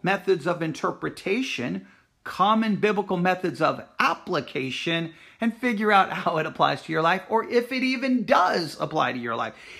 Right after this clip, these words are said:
It may be there to instruct you in the lives of the pe-, these people and what they did and what happened. It may not be giving, handing you some promise that you can claim for yourself.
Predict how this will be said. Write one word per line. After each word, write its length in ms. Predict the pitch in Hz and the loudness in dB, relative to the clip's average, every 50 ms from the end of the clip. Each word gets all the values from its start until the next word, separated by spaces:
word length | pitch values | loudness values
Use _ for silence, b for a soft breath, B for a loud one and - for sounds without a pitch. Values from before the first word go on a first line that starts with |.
| B B | B B
It 180 | 214 240 233 | 6 6 6
may 140 | 226 233 233 | 4 0 2
be 160 | 214 233 226 | 2 0 2
there 180 | 190 214 208 196 | 2 2 2 2
to 180 | 202 - 202 - | 0 -2 -4 -4
instruct 920 | - 180 175 160 - - - - - - 208 262 285 294 285 - - - - | -2 -4 -4 -4 -6 -6 -8 -6 0 4 6 6 6 4 0 -6 -8 -4 -2
you 360 | 202 202 196 190 185 180 B B B B B B _ | 0 2 4 4 2 2 B B B B B B _
in 180 | - 214 208 190 | 2 4 4 4
the 80 | 180 | 4
lives 360 | 175 185 196 202 202 196 170 190 | 6 6 8 6 6 4 2 0
of 120 | 185 160 | 0 0
the 100 | 190 190 | 0 0
pe-, 280 | 190 202 190 185 - - | 0 0 0 -2 -2 -4
these 220 | 151 147 190 165 - | -2 -2 -2 -2 -2
people 280 | - 196 185 - 165 | -2 -2 0 0 0
and 80 | 160 156 | 0 0
what 260 | 156 - - - 131 143 | 0 -2 -4 -4 -4 0
they 180 | 180 190 196 | 0 0 0
did 340 | 175 147 180 185 185 185 170 | 0 2 2 2 2 2 0
and 180 | - 139 147 147 | -2 -4 -2 -2
what 220 | 151 135 - - - | -2 -4 -4 -6 -10
happened. 640 | - - 185 233 302 302 - 170 147 139 139 135 B B B B B B - | -2 2 4 4 4 4 2 0 -2 -2 -2 -6 B B B B B B -6
It 100 | 151 156 | -4 -2
may 180 | 160 185 220 | 0 0 2
not 160 | 247 220 165 | 2 0 0
be 60 | 165 175 147 - - | -2 -6 -8 -2 0
giving, 240 | 180 180 - 151 131 | 2 2 2 0 -2
handing 340 | - 190 175 165 156 160 | -4 -2 -2 -2 -4 -4
you 100 | 170 175 | -4 -6
some 280 | 160 - - 156 143 127 | -6 -4 -2 -2 -2 -2
promise 420 | - - 208 214 208 175 151 - | -2 0 0 0 0 -2 -6 -8
that 140 | - - - | -8 -8 -8
you 100 | 165 170 | -8 -8
can 160 | 151 - 175 | -6 -8 -8
claim 400 | 147 - - 156 160 165 165 160 | -6 -4 -4 -2 -2 -2 -4 -6
for 240 | 147 - - 165 175 | -6 -4 -2 -2 -2
yourself. 800 | 165 170 180 170 165 - - - 349 311 - - - - _ | -2 -2 -4 -4 -6 -6 -8 -6 -6 -8 -10 -14 -18 -20 _